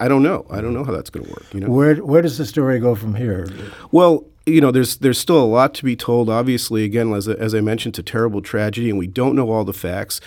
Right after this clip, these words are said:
Speaker 1: A lot of confusing things about this story, about, you know, why the officers were there in the first place, and how can police officers, you know, play a, a game of,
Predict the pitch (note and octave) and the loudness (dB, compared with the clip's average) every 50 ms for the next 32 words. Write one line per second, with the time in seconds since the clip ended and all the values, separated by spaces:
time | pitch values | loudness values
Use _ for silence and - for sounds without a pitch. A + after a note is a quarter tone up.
0 | - - - - - - A#2+ B2+ C3+ C3+ - - - - - A#2+ A#2+ A2 A#2 A2 | -16 -20 -20 -8 -2 0 2 2 2 2 0 -2 -2 -2 -2 -2 -2 0 0 -2
1 | G2+ - A#2 A2+ A#2 G#2+ A2+ G2+ G#2 G2 F#2+ - G2 - - - F#2 G2 G2 G#2+ | 0 0 -2 -2 -2 -2 -4 -4 -4 -4 -6 -8 -10 -8 -8 -6 -4 -4 -2 -2
2 | A2+ G#2 G2 F#2+ F#2+ - - - - G#2+ G2 D#2+ C#2 B1+ - B1 C2 D#2 F2+ F#2 | -4 -4 -4 -6 -8 -8 -10 -10 -10 -8 -8 -8 -10 -14 -16 -16 -12 -10 -8 -6
3 | F#2+ G#2 G2+ G#2+ G#2+ G2 - - - - G#2 F#2+ G#2 G2+ G2 G#2 G#2 G2+ F2+ F#2 | -6 -4 -4 -4 -6 -8 -10 -10 -12 -12 -12 -10 -8 -8 -6 -6 -6 -8 -8 -10
4 | - - A#2 C3+ - - - B2+ A#2+ A#2 - - G#2 F2+ F#2 - - - _ - | -8 -6 -6 -6 -6 -4 -4 -2 -2 -2 -2 -4 -6 -6 -8 -12 -18 -18 _ -6
5 | B2+ C3 - A#2+ F#2+ - A2+ A2+ A2 - A#2+ A2 A2 - - - A2 G#2+ G2+ F#2 | -6 -4 -4 -6 -6 -4 -4 -4 -2 -2 -2 -2 -2 -4 -6 -8 -6 -6 -6 -6
6 | - - - A2 G2+ F2+ F#2 - - - A2 A2+ A2+ A2 A2 - - F2 D2 - | -8 -8 -8 -6 -8 -8 -10 -10 -8 -4 -2 -2 -2 -2 -4 -6 -10 -12 -14 -12
7 | - - G2 G2 F2+ G2+ A2 A2+ B2 A2 F2+ E2+ F2 | -12 -10 -10 -8 -4 -2 -2 0 0 -2 -4 -6 -10